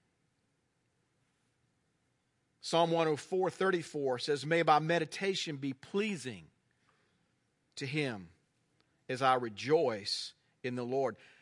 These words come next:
Very similar. Number two, it's what we plan for and make provision for.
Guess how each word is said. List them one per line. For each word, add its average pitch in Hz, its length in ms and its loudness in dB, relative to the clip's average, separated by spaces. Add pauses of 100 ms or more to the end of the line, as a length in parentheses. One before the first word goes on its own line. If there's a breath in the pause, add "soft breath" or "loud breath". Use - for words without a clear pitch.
(240 soft breath)
Very 175 260 10
similar. 214 480 6
Number 190 260 6
two, 220 520 4 (220 soft breath)
it's 190 200 2
what 233 300 6
we 208 140 6
plan 233 580 2
for 196 420 4
and 180 220 2
make 208 260 2
provision 165 600 -2
for. 104 320 -10